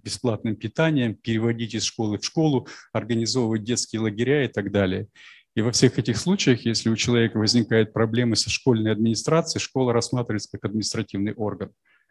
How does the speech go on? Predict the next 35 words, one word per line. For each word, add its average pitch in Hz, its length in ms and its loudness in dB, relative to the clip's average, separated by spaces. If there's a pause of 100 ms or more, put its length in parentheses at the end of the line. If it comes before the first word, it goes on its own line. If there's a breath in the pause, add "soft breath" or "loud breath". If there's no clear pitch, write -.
(260)
Хотя 127 300 2
мы 117 120 4
все - 160 0
представляем, 117 760 0
ну, 117 60 -4
что - 200 -10
такое 101 320 -4
школа, 131 360 0
всегда 107 380 0
для 101 160 -2
нас 95 220 -2
главнее 110 400 0
был 101 180 -4
там 101 140 -4
какой-нибудь 101 340 -4
департамент 110 640 0
образов-, 104 320 -4
управления 120 560 0
образования, 113 720 2
а 98 60 0
не 104 80 0
сама 104 340 -4
школа. 98 400 -8
Школа 117 340 -4
считала, 101 400 -4
что - 300 -8 (400 loud breath)
никак 120 320 4
не 113 80 2
может 110 280 2
в - 20 -8
эти 104 160 -4
процессы 107 560 -2
быть 101 220 0
задействована. 101 760 -2
Ну, 151 220 -4